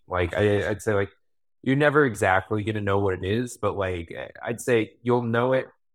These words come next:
to a better degree if it's a product or something you care about, because you are a user of that thing. If you're using it and you're noticing a problem,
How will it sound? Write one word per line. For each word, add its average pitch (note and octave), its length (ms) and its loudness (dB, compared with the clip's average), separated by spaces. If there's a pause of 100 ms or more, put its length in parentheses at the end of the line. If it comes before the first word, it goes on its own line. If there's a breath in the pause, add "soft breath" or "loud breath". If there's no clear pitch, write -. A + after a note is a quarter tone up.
(180)
to A#2 140 -2
a F#2+ 40 -2
better G2+ 300 0
degree G2 600 -4
if F#2 120 -14
it's F2+ 140 -14
a F2 40 -14
product G2 580 0
or G2+ 80 -8
something F2+ 400 -8
you F2 160 -8
care D2+ 360 -6
about, - 360 -6
because F2 600 -6 (240)
you A2+ 640 2
are F2+ 380 -2
a G2 60 -2
user A#2+ 380 -4 (140)
of - 140 -18
that G2 260 -4
thing. A#2 200 -2 (640)
If F#2 140 -2
you're G2+ 260 2
using A#2+ 360 0
it B2+ 200 -6
and F2+ 140 -10
you're F#2+ 180 -6
noticing G#2 440 -4
a F#2 40 -8
problem, G#2+ 480 0